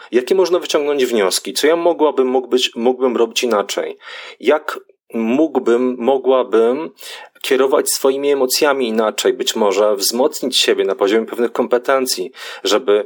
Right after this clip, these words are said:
bardziej efektywnie budować relacje bądź, mm, wchodzić w nowe przyszłe biznesy. Jeżeli nie będzie takiej refleksji po takiej sytuacji,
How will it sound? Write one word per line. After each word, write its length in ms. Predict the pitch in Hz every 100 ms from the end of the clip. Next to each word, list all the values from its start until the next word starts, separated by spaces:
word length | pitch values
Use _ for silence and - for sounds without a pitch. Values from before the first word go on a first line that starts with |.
| -
bardziej 320 | - 113 107 117
efektywnie 460 | - - 117 123
budować 360 | 120 110 110 -
relacje 500 | 104 107 107 - 381
bądź, 380 | 113 113 - - - - - -
mm, 360 | 101 98 95 -
wchodzić 420 | - 120 110 110
w 40 | 110
nowe 260 | 113 120
przyszłe 340 | - 123 - 117
biznesy. 580 | 120 127 127 - 92 - - -
Jeżeli 240 | 113 127 107
nie 140 | 101
będzie 260 | 123 185 240
takiej 260 | 220 113
refleksji 580 | 101 101 90 - - -
po 80 | -
takiej 220 | 107 117
sytuacji, 640 | - - 90 82 - 131